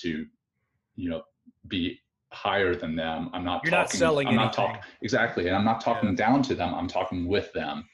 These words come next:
Speaker 1: Um, and it's, it's, it's, it's amazingly powerful what that can do to both yourself and then you as a speaker in their eyes.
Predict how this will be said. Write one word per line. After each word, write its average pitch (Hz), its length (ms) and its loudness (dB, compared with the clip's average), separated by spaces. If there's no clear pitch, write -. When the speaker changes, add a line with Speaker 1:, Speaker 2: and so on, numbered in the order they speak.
Speaker 1:
Um, 82 360 0
and 98 120 0
it's, - 140 -4
it's, - 380 -4
it's, - 160 -4
it's 120 140 0
amazingly 120 400 2
powerful 104 560 2
what 80 160 0
that 87 220 2
can 85 140 -4
do 85 500 2
to - 100 -4
both 90 420 0
yourself 80 680 2
and 87 160 0
then 87 240 2
you 90 280 2
as 80 140 -2
a - 60 -10
speaker 87 600 -4
in 87 240 -2
their 82 260 2
eyes. 80 460 -4